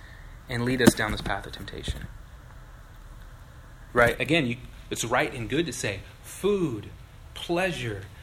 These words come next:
sex are gifts from God to be enjoyed rightly according to his wisdom." But it's a completely other thing to say, "I must have these things, and they define me.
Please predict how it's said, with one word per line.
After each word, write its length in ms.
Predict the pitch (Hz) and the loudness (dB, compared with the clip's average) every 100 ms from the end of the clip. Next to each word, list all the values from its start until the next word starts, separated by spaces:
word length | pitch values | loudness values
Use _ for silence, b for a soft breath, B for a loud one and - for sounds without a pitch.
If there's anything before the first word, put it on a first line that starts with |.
| B | B
sex 580 | - - 202 190 127 - | -6 -2 2 2 0 -6
are 220 | - 123 120 | -4 -4 -4
gifts 300 | - 196 196 | 2 2 2
from 220 | - 160 135 | 0 -2 -2
God 300 | 131 120 117 | 0 -2 -4
to 100 | 127 | -6
be 180 | 135 135 | -4 -2
enjoyed 460 | 123 127 139 139 | -2 0 0 0
rightly 480 | 120 120 127 113 107 | 2 2 2 0 -4
according 400 | 98 - 127 123 | -2 0 0 0
to 140 | 117 | -2
his 120 | 120 101 | -4 -2
wisdom." 380 | 101 98 90 90 - - - - - - - - - - - | -2 -2 -8 -12 -14 -16 -16 -16 -16 -18 -18 -16 -16 -12 2
But 140 | 131 | 4
it's 100 | 139 | 4
a 60 | 156 | 0
completely 580 | 151 135 185 190 151 131 | 0 -2 -2 -2 -2 -2
other 260 | 156 190 | 0 0
thing 360 | 131 - 104 98 - | -2 -6 -8 -8 -10
to 120 | 110 | -10
say, 440 | - 107 95 90 - - - B B B | -8 -8 -8 -12 -16 -16 -16 B B B
"I 200 | 139 139 | -2 -2
must 640 | 127 127 143 208 247 247 - | -2 -2 2 2 2 0 -2
have 360 | - 127 120 | -4 -4 -4
these 280 | 120 110 - | -6 -8 -8
things, 560 | - 104 101 98 - - - - - - - - - - - - | -8 -10 -10 -10 -10 -12 -16 -16 -16 -16 -16 -18 -18 -16 -16 -8
and 120 | 127 | -2
they 100 | 123 | -2
define 500 | 120 110 95 92 92 | -2 -6 -8 -12 -12
me. 60 | - | -14